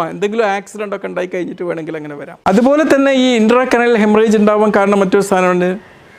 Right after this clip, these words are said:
അന്യൂറിസം എന്ന് പറയും. രക്തക്കുഴൽ കുറച്ച് ഇങ്ങനെ വീർത്ത് ഇങ്ങനെ കിടക്കുന്നൊരു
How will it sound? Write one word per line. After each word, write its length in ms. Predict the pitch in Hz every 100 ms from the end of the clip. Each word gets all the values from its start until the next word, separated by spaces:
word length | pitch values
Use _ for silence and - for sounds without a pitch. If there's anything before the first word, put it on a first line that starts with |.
| - - -
അന്യൂറിസം 600 | 175 208 240 254 262 - 208
എന്ന് 100 | 180
പറയും. 200 | 139 135 156 - -
രക്തക്കുഴൽ 540 | 170 - 233 226 226 226 220
കുറച്ച് 300 | 196 - - 214
ഇങ്ങനെ 180 | 202 196 175
വീർത്ത് 320 | 185 196 196
ഇങ്ങനെ 160 | 180 180
കിടക്കുന്നൊരു 400 | 170 156 160 160